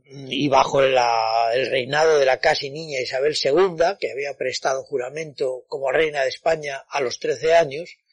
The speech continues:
el año cuarenta y tres, pues bueno, la, la estabilidad, empieza a producirse una cierta estabilidad política y una cierta garantía de seguridad en los viajes por el país, y en ese clima aparece Liszt en Madrid. Eh, aunque, eh,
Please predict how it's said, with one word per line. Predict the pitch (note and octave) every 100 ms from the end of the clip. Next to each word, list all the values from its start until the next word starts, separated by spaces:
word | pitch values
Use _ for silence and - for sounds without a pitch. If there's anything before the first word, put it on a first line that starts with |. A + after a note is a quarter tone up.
| _
el | -
año | B2 C3+
cuarenta | - C3+ C3+ C3+
y | C3
tres, | D#3+ E3 E3+ _ - - - - -
pues | E3+ - _
bueno, | G3 F#3+ C#3 C#3+ D#3+
la, | D3 D3 C#3+ C#3+
la | D#3 D#3+
estabilidad, | - D#3 D#3+ D#3 E3+ G3+
empieza | F3 F3 F#3+
a |
producirse | F3 E3 D3+ G3+ E3+
una | D#3
cierta | E3 D#3 F3+
estabilidad | - D3+ D#3 E3+ E3
política | D3+ F3 F#3 E3 F#3+ F#3
y | D#3
una | D3 C#3
cierta | E3 D#3+ D#3+ D#3 D#3 D#3 D#3 D3+ C3+
garantía | D#3 D3 C#3 E3 D#3
de | D3
seguridad | D3+ C#3 D3 D3+ E3
en | C3+
los | B2
viajes | D3+ D3+ -
por | D#3
el | D3+
país, | D3+ D#3 F#3 - -
y | E3+ G3+ _ -
en | D3
ese | D3+ D#3 -
clima | F3+ E3+ F3 F3+
aparece | D#3+ C#3+ D3+ D3+ F3+ F3
Liszt | D3+ E3 -
en | D#3 B2
Madrid. | G#2+ G2+ - _ _ - - - _
Eh, | C#3+ D#3
aunque, | C#3 B2 C3
eh, | C3